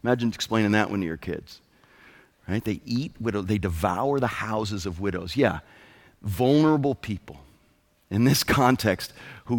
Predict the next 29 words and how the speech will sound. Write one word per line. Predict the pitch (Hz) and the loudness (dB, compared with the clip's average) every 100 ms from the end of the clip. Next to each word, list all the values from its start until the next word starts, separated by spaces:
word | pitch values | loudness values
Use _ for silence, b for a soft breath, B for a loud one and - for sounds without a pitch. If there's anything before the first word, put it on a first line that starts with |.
| 107 | 0
would | 110 98 | 0 0
have | 98 | 0
not | 101 107 131 151 - | 4 6 8 6 4
been | 117 98 95 | 0 0 2
running | 110 123 123 120 | 4 6 4 2
the | 110 | 0
financial | - 107 107 110 110 113 | 2 2 4 4 2 -2
affairs | 101 - 117 104 104 101 110 | -4 -2 2 2 2 0 -4
of | |
the | 95 | -6
family, | 95 - 95 95 95 95 92 | -8 -4 0 0 0 0 0
would | 87 82 | -4 0
not | 107 127 127 | 4 6 6
have | 135 104 | 2 4
been | 120 117 | 4 4
in | 107 | 2
a | |
position | - 104 90 104 - - 98 92 B B | -2 -6 -2 -2 -2 -4 -4 -6 B B
to | - 104 | -10 -6
provide | - 90 82 104 104 107 107 104 95 | -4 -4 4 8 10 8 8 4 0
the | |
way | 92 95 | -2 0
she | 92 - | -2 -4
would | 95 87 | -6 -4
need | 95 107 117 110 | 2 4 4 2
to, | - 110 107 B B B - - | -4 -2 -4 B B B -12 4
desperately | - 147 - 143 - 120 | 6 8 4 -4 0 4
needing | 117 107 98 | 4 4 2
help. | 87 - 123 110 | -2 0 2 2